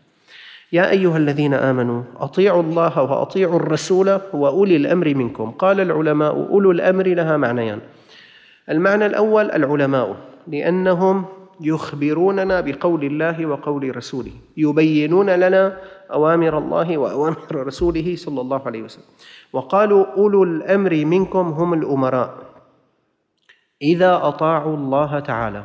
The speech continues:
قال: "لا بد أن تطيعهم"، لأنه الإسلام بيحب الجماعة، والإسلام بيحب وحدة الكلمة، والإسلام بيك-،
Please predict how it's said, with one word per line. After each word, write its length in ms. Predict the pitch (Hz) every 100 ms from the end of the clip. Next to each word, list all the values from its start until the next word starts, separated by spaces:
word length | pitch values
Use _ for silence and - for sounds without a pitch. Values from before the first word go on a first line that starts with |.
| -
قال: 220 | - 123
"لا 120 | 120 120
بد 260 | 160 160
أن 240 | 156 151 143
تطيعهم"، 580 | 131 151 117 110 110
لأنه 200 | 123 147
الإسلام 420 | 127 123 - 170 156
بيحب 320 | - 175 165
الجماعة، 540 | 156 147 156 151 117 - - - - - - - - _ _
والإسلام 480 | 143 135 - 170 175
بيحب 340 | 147 135 160
وحدة 280 | 165 165 151 151
الكلمة، 540 | 143 156 151 131 110 101 -
والإسلام 560 | 131 127 - 175 175
بيك-، 300 | 147 139 -